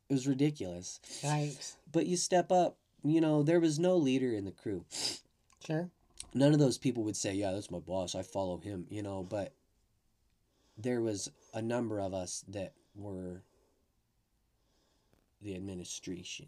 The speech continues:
Speaker 1: you'd say.
Speaker 2: The hierarchy or whatever.
Speaker 1: <laughs> Well, and especially in my age, like, um, they were all older than me.
Speaker 2: Oh, so
Speaker 1: So
Speaker 2: you
Speaker 1: they
Speaker 2: got
Speaker 1: all had their circles, but, like, at,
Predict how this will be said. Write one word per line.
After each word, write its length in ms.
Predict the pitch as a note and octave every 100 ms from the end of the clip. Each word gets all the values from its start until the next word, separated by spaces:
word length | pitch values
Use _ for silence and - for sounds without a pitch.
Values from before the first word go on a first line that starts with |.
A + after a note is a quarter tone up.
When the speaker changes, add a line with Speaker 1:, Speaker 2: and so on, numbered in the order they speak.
| -
Speaker 1:
you'd 200 | D3 -
say. 360 | - - - -
Speaker 2:
The 100 | D3+
hierarchy 720 | C#3+ D3 C#3 C3+ C3+ - C#3+
or 120 | C#3 C#3+
whatever. 460 | C#3 C#3+ C3+ C#3+ B2+
Speaker 1:
<laughs> 60 |
Well, 200 | D#3 G3
and 80 | F3+
especially 540 | F3 - G3 - F#3
in 80 | D#3
my 140 | C#3+ C3+
age, 400 | C#3 G#2+ F2 G#2+
like, 360 | A2+ G#2 F#2+ -
um, 320 | G#2+ A2 G2+
they 180 | A#2 D#3
were 200 | D3 G#2
all 160 | G#2+ F#2+
older 220 | C3+ B2 F2
than 120 | E2+
me. 200 | E2 _ _ _ _
Speaker 2:
Oh, 300 | G3 C4 A3+ -
so 160 | - F3+
Speaker 1:
So 60 | F3+
Speaker 2:
you 100 | C#3
Speaker 1:
they 120 | E3+
Speaker 2:
got 80 | F3+
Speaker 1:
all 140 | D3
had 280 | C#3 C3+ B2+
their 160 | A2+
circles, 800 | G2 - A2 A#2+ D#3 F3 F3 - - _ - - -
but, 200 | A2 B2+
like, 400 | B2+ A#2+ G2+ - _ _ _ _ _ _ _
at, 280 | A#2+ A2